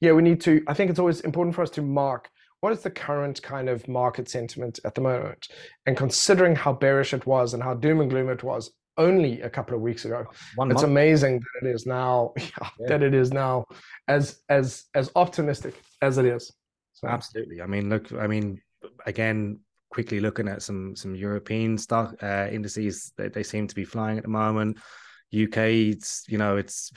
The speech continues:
Speaker 2: it's trending. It's, it's hasn't, it's not actually moving anywhere at the moment. We're looking at kind of what, ten week kind of a range there. Uh, and
Speaker 1: Mm-hmm.
Speaker 2: again, going back to, to,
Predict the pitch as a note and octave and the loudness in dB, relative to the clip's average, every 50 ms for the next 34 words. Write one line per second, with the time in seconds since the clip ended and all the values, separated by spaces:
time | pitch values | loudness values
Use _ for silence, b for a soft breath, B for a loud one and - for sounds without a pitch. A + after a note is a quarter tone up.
0 | - - - - - - - _ - - A2 G#2+ G#2+ G#2 G#2 G#2 G#2 G#2 G2+ F2+ | -18 -18 -18 -16 -16 -16 -16 _ -8 -4 -2 -2 -2 0 -2 -2 -2 -2 -4 -6
1 | - - - - G2+ - - - - - - A2 F#2+ G#2+ G#2 G#2 G#2 - A#2+ A2 | -8 -12 -12 -12 -12 -14 -14 -16 -16 -10 -8 -8 -8 -8 -10 -10 -10 -10 -10 -8
2 | G#2 G2+ G#2 - - G2+ G2 G2+ G#2 G#2 G2 G2+ G2+ F#2+ F#2+ - - _ _ _ | -8 -8 -10 -8 -8 -6 -4 -2 -2 -2 -2 -4 -6 -8 -10 -14 -18 _ _ _
3 | - G#2+ A2+ A2+ A2 G#2+ G#2 G#2 G2 G2+ G2+ G2+ G#2 G#2 G#2 G#2 G#2+ G#2 G2+ G2+ | -6 -2 -2 0 0 0 0 -2 -2 -4 -4 -2 -2 -2 -4 -6 -6 -6 -8 -6
4 | - G#2 G2+ F#2+ F#2+ - _ G2 F#2 F2 E2+ - _ - - G#2+ G2+ F#2+ G2+ G2+ | -6 -6 -6 -6 -8 -10 _ -18 -16 -16 -18 -18 _ -14 -10 -8 -8 -6 -6 -8
5 | G2 - - G#2 G2 F#2 F2 F#2 G2 G#2 G#2+ G#2+ G#2 F#2 G2+ G#2+ G#2 G#2 G2+ G2 | -8 -10 -10 -10 -8 -8 -6 -6 -4 -4 -4 -4 -4 -4 -2 -2 0 0 -2 -4
6 | B B B B B B B B B B F#2+ F#2+ G2 G2 G2 G2 F#2+ G#2+ G#2+ G#2 | B B B B B B B B B B -4 -2 0 0 0 0 0 -2 -2 -2
7 | A2+ A2+ A2 G#2+ G#2 A2 G#2+ G#2 G2+ G2+ G#2+ - - - - A2 G#2 G2+ G#2 G#2 | -2 -2 -2 -2 -2 -2 -2 0 0 -2 -4 -4 -8 -6 -2 0 0 0 0 -2
8 | G2+ - - _ - - G2+ F#2 | -2 -6 -10 _ -12 -12 -12 -12